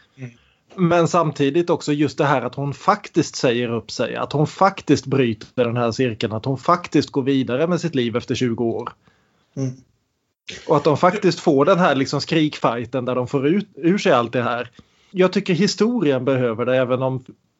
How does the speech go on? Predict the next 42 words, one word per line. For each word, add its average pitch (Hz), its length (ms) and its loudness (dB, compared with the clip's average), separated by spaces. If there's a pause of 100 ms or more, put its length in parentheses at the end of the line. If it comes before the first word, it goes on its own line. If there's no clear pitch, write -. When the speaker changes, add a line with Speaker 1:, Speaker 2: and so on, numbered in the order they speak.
(120)
Speaker 2:
filmen 139 600 2
kanske 120 280 -2
inte 117 180 -2
gör 113 200 2
det, 120 140 0 (220)
om 135 180 0
det 131 100 2
låter 117 200 0
vettigt. - 420 -4 (260)
Speaker 1:
Mm. 165 340 2 (420)
Och - 220 0
det, 202 220 2
<laughs> 240 60 0
jag 202 140 2
tänker 190 240 2
så 175 160 0
här, 180 120 4
att 143 160 2
när 151 160 2
filmen 143 380 -2
gjordes, 151 440 0
att - 80 -2
det 131 80 -2
visade 135 500 0
på 139 380 0 (360)
just 139 200 0
där, 131 160 4
om 131 100 -2
hon 135 120 0
nu 131 120 2
hade 127 420 2 (100)
jobbat 143 500 0
på 190 80 -2
filmen 127 440 0
i 127 60 -2
tjugo 120 520 0
år 117 260 4
och 117 80 2
liksom 120 300 -2
försökt 120 280 0
utveckla 135 720 2
den, 120 460 2